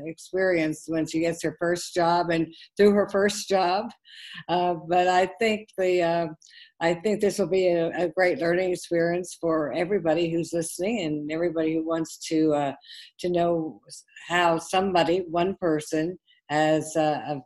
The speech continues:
gone, uh, affected, gone through the job search. Uh, now, Jenna, I have to tell people, disclaimer, Jenna has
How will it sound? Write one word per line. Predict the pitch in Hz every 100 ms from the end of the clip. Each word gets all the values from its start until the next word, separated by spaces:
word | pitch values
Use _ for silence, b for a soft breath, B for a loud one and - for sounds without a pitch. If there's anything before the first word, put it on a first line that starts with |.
| -
gone, | 156 156 147 - -
uh, | 143 139
affected, | 165 160 170 147 - _ _
gone | 175 165
through | 175
the | 156 151
job | 170 165 160
search. | - - 143 147 - - _ _ B B B B B
Uh, | 185 175 170 160
now, | 175 196 180 165 135 127 - _ -
Jenna, | 208 202 165
I | 190
have | 226 302
to | 277
tell | 240 202
people, | - 180 160 156 143 - 165
disclaimer, | 175 - 190 185 165 139 123 - _ B B B
Jenna | - 196 247
has | 220 208